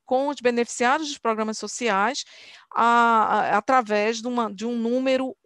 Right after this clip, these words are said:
comum de identificação social, que é o nis, né? Então, a, a partir dessa, desse cadastro único, é possível se, a, e-, eleger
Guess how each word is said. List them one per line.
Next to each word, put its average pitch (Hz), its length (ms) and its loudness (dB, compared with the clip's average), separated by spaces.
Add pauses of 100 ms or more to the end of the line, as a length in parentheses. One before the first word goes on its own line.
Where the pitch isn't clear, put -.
(100)
comum 277 640 0
de 220 120 -8
identificação 220 600 -2
social, 214 640 -2 (380)
que 233 100 -2
é 220 120 6
o 254 80 2
nis, 196 580 -6 (500)
né? 214 280 -6 (360)
Então, 233 380 2 (320)
a, 220 260 6
a 240 140 4
partir 302 560 2
dessa, 254 380 4
desse 220 320 0
cadastro 233 640 2
único, 294 500 -4
é 269 100 4
possível 214 800 -4 (300)
se, 262 560 0
a, 202 600 2
e-, 208 220 2
eleger 214 800 4